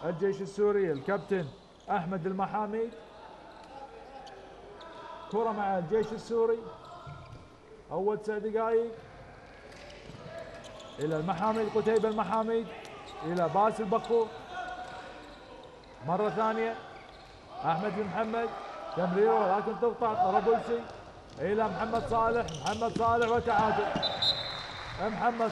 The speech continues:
صالح بهجوم سريع مباغت من الصداقة اللبناني ليسجل هدف التعادل. هذا التعادل طرابلسي ومحمد صالح، تمريرة ثنائية تنتهي لمحمد صالح اللي انفرد بالحارس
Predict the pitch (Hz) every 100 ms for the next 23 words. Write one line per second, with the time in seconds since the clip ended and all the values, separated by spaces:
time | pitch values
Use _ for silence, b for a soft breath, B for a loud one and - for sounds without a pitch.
0 | - 247 208 185 202 208 240 240 - 214
1 | 226 240 220 - - - - - 208 262
2 | 262 196 175 196 214 185 208 208 220 214
3 | 233 233 208 185 165 202 233 240 202 240
4 | 226 196 165 - - - - - - -
5 | 214 262 254 262 214 220 202 214 202 -
6 | 202 202 185 214 220 226 220 233 220 190
7 | 151 160 226 220 208 175 185 170 226 226
8 | 233 233 240 233 185 - - - - -
9 | - - 214 220 226 226 226 226 240 233
10 | 240 247 - 139 190 214 220 185 180 220
11 | 220 226 226 180 202 214 190 220 175 -
12 | - - - - - - 180 202 220 220
13 | 220 190